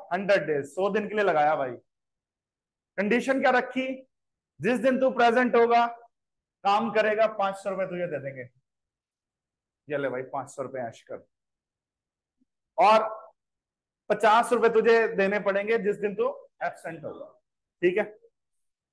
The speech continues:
कितने दिन है total? शाबाश, बताइए कितने दिन है? काम कितने दिन किया? X। ये तो work वाला आ गया ना। काम कितने दिन दिया, किया बेटा?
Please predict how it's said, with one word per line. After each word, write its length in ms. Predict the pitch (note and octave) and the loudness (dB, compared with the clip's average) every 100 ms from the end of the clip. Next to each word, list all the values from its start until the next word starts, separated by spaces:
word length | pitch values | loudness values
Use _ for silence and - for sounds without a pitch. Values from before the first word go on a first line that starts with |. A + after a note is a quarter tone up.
| - | -2
कितने 260 | G#3+ A#3 | 0 0
दिन 200 | A#3 B3 | 2 2
है 60 | B3 | 4
total? 320 | B3 B3 B3+ | 4 6 6
शाबाश, 480 | B3+ A3+ G#3+ A#3 A3+ | 6 4 6 2 2
बताइए 340 | G#3 G#3+ A3+ | 2 2 2
कितने 320 | - A3+ A#3+ A#3+ | 0 -4 -2 -2
दिन 180 | G#3 | -2
है? 100 | E3 B2+ - - _ _ _ _ _ _ _ _ _ _ _ _ _ _ _ _ _ | -4 -6 -12 -20 _ _ _ _ _ _ _ _ _ _ _ _ _ _ _ _ _
काम 320 | G3+ A#3+ D4 | 2 4 2
कितने 260 | C#4 C4+ C#4+ | -2 0 0
दिन 220 | C#4 C4 | 0 -2
किया? 260 | B3 G#3+ D3+ - - _ _ - | 0 0 0 -4 -20 _ _ 0
X। 520 | - - - - - E3 - - _ _ _ _ _ _ _ _ - | 2 0 -8 -14 -10 -10 -10 -20 _ _ _ _ _ _ _ _ -10
ये 100 | F3+ | -8
तो 120 | G#3 | -4
work 220 | G#3 A3+ A3+ | 2 2 2
वाला 220 | A#3+ B3 | -2 0
आ 80 | A#3 | -2
गया 140 | B3 | -2
ना। 100 | C4 - - _ _ _ _ _ _ _ _ _ _ _ _ _ _ _ _ _ _ _ _ _ | -6 -8 -14 _ _ _ _ _ _ _ _ _ _ _ _ _ _ _ _ _ _ _ _ _
काम 280 | F#3 G#3+ B3 | -2 -2 -2
कितने 280 | B3+ B3+ B3+ | -6 -2 -2
दिन 240 | B3+ B3+ | -2 -4
दिया, 200 | A3 B3 - | -2 -2 -4
किया 360 | - A3+ B3 | -6 2 4
बेटा? 280 | A#3+ A#3+ D#4 | 4 4 4